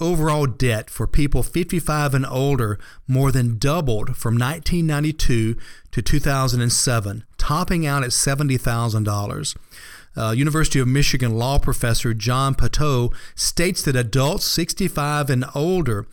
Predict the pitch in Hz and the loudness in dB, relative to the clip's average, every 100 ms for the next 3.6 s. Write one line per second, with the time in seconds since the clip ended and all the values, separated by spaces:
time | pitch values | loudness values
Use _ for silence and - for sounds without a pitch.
0 | - - - 127 120 - 147 170 185 - | -20 -20 -6 0 2 2 0 2 2 2
1 | 208 - 147 156 151 147 123 120 135 120 | 0 -4 -2 0 2 0 0 0 2 0
2 | 123 139 - 123 139 196 202 - 120 101 | -2 -4 -6 -4 -2 -2 -2 -2 -4 -2
3 | 120 156 - 120 - - | -2 -2 0 -2 -2 -6